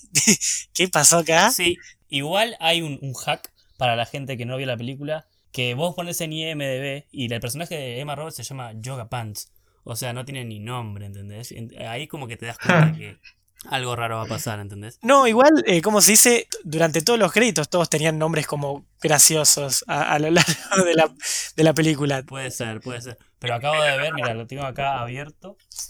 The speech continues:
Speaker 2: y, y se llama Yoga Pants, así nomás.
Speaker 1: Yoga Pants. Le-, ni se, ni se dignaron en ponerle un nombre.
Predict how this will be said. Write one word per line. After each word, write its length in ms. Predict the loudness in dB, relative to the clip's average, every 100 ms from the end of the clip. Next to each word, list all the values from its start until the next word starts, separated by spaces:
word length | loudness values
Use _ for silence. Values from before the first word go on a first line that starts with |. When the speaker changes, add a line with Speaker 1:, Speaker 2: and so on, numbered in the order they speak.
| -10
Speaker 2:
y, 180 | -10 -8
y 300 | -8 -8 -8
se 120 | -8
llama 260 | -8 -6 -8
Yoga 200 | -8 -12
Pants, 320 | -14 -16 -18
así 180 | -16 -8
nomás. 180 | -4 0
Speaker 1:
Yoga 120 | 0
Pants. 480 | 0 2 6 6 4 2
Le-, 320 | 4 4 6
ni 160 | 6
se, 160 | 8 6 4
ni 120 | 6 8
se 140 | 8
dignaron 340 | 8 8 6
en 120 | 4 2
ponerle 300 | 6 6 4
un 120 | 2
nombre. 420 | -2 -2 -6 -6